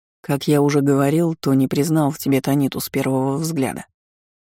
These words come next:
Просто думал, что девушка, впервые оказавшаяся в этом городе, попала в беду. А что надо делать в таких случаях? Конечно, выручать.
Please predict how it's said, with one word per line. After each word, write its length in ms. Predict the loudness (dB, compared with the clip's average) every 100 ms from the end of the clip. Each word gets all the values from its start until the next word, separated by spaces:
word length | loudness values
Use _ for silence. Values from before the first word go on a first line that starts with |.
| _
Просто 360 | -6 -6 0 0
думал, 320 | 2 4 2
что 220 | 0 -2
девушка, 500 | 0 0 -2 -8 -12
впервые 440 | -6 -2 0 2 0
оказавшаяся 680 | 0 -2 -2 -4 -4 -2
в 40 | -4
этом 280 | 0 0
городе, 360 | 2 2 0 -2
попала 380 | -4 -2 -2 -2
в 80 | -2
беду. 340 | -2 -4 -8 _ _ _ _ _ _ _ _ _ -8
А 100 | -8
что 220 | -4 0
надо 260 | 0 2
делать 320 | 2 0 -2 -6
в 60 |
таких 320 | -10 -8 -8
случаях? 520 | -8 -12 -12 -16 -20 _ _ _
Конечно, 480 | -8 -4 -4 -4 -2
выручать. 540 | 0 0 -4 -8 -12